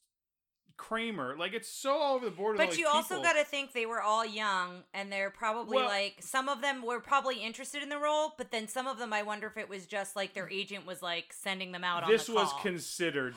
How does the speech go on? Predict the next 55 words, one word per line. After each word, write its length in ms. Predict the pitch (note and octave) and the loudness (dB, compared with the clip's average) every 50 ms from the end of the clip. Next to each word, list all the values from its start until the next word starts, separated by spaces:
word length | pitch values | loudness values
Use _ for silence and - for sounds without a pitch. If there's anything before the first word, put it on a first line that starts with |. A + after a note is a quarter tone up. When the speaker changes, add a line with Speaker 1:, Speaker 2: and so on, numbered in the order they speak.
| - | -2
Speaker 1:
to 60 | - C#3 | 6 12
Speaker 2:
Oh, 280 | C4 C#4 D4 C#4 C4 A#3+ | 12 12 12 12 12 12
Speaker 1:
play. 40 | A3+ | 8
Speaker 2:
so 40 | - | 4
Speaker 1:
So 120 | - C4+ | 0 0
it's 40 | D3+ C#4+ | 0 0
Speaker 2:
these 100 | C#4+ C#4+ | 0 0
Speaker 1:
people 160 | D4 C#4 B3+ | 2 2 2
Speaker 2:
are 40 | - | 4
Speaker 1:
they 60 | - | 4
Speaker 2:
ones 240 | - A3 G#3+ G#3+ - | 2 2 2 0 0
that 80 | - - | 2 2
Speaker 1:
talked 120 | - - | 4 4
Speaker 2:
they 80 | G3+ G3 | 2 2
Speaker 1:
about. 140 | F#3 A#2+ A#2 | 0 0 0
Speaker 2:
wanted 300 | F3+ F3 F3 F3 D#3+ - | 0 0 -2 -2 -6 -12
to. 100 | - - - | -12 -8 -4
Speaker 1:
Uh, 200 | - F3 E3+ E3+ | 0 2 4 4
Speaker 2:
Okay. 80 | D#3+ - | 4 2
Speaker 1:
some 120 | A3 G#3+ | 0 -2
people 220 | G3+ A3 G3 G#3 | -2 -4 -4 -2
near 160 | G3 F#3+ F3+ E3+ | -2 0 0 0
the 220 | D#3 D#3 C#3+ C#3+ | 0 0 0 0
end, 320 | C#3+ C#3+ C#3 C#3 C3+ B2+ | 0 0 -2 -4 -4 -6
though, 240 | A#2+ B2 A#2+ A#2 A#2 A2+ | -6 -4 -4 -4 -4 -4
were, 300 | A#2 A#2 A#2 A#2 B2+ A#2+ | -6 -6 -6 -6 -6 -6
uh, 240 | A2+ A2 A2 G#2+ G#2 - _ _ _ _ _ _ _ _ _ _ _ _ _ _ - - _ _ - E3 C#3 A#2+ | -6 -6 -6 -8 -8 -12 _ _ _ _ _ _ _ _ _ _ _ _ _ _ -20 -20 _ _ -20 -20 -16 -10
Dennis 360 | - E3+ F#3+ G#3+ A3 G3+ - | -8 -6 -6 -6 -8 -10 -6
Hopper, 640 | - F#3+ F#3+ G3 G3+ G3 G#3+ G#3 G3+ G3+ G3 G3 - _ _ _ _ _ _ - | -2 0 2 2 2 0 -2 -4 -2 -4 -4 -6 -10 _ _ _ _ _ _ -4
Arnold 340 | D3+ F3+ F#3 F#3+ G3+ F#3+ - | -2 0 0 -2 -2 -6 -8
Schwarzenegger, 840 | - - - E3+ F3+ F#3 F3+ - - E3 E3+ E3+ E3 D3 D#3 D3+ | -10 -10 -8 -4 -4 -4 -4 -6 -6 -4 -4 -2 -2 -2 -2 -4
and 120 | C#3 C3 B2 | -2 -4 -4
Jeff 280 | A2+ C3 C#3 C#3 - - | -4 -2 -2 -4 -4 -6
Goldblum 580 | C3 B2+ B2 A#2+ A2 A2 G2 F#2 F2 E2 E2 - _ - | -6 -4 -4 -4 -6 -10 -14 -14 -16 -18 -20 -20 _ -12
were 160 | A#2+ A2 A2 | -8 -6 -4
all 120 | A2 A2 | -4 -6
considered. 280 | G#2+ - A2 G#2+ - A3+ A3 | -6 -10 -10 -6 -2 0 2
Speaker 2:
Huh. 180 | G3 F3 E3+ E3 - _ _ _ _ - | 2 2 0 -2 -6 _ _ _ _ 0
Speaker 1:
I, 220 | D#3 F3+ G3 G3 - | 2 2 2 2 0
I 120 | D#3+ F3 F3 | 0 -2 -2
can't 280 | E3+ - G#3+ A3+ A3+ | -2 -2 -2 -2 -2
imagine 320 | A3+ A3 G#3+ G#3+ F3+ F3+ F3+ | 0 0 0 0 0 -2 -6
someone 320 | - - F3+ E3 D#3+ D#3+ | -6 -6 -6 -6 -4 -4
doing 220 | D3 D3+ D3 C#3 C3+ | -2 -2 -2 -2 -2
a 40 | |
better 300 | A#2+ G#2+ B2+ B2 B2 B2 B2 | -2 -2 -2 -2 -2 -2 -4
job. 220 | A#2+ B2+ A#2+ A#2 | -4 -4 -2 -2
I 80 | A#2+ A#2+ | -2 -4
think 220 | - D3+ C#3 B2 | -4 -6 -6 -4
I 100 | C3+ B2+ | -2 -2
agree 320 | A#2+ A#2 A2 A2 A#2+ B2 B2 | -2 -2 -4 -4 -6 -6 -6
with 140 | B2 A2+ - | -6 -8 -6
the 120 | A#2+ A2+ | -6 -4
idea 340 | A2 A2 G#2+ A2 A2+ A2 A2 | -4 -4 -6 -6 -6 -6 -6
that 200 | G#2 G#2 G2 G2+ | -6 -8 -10 -10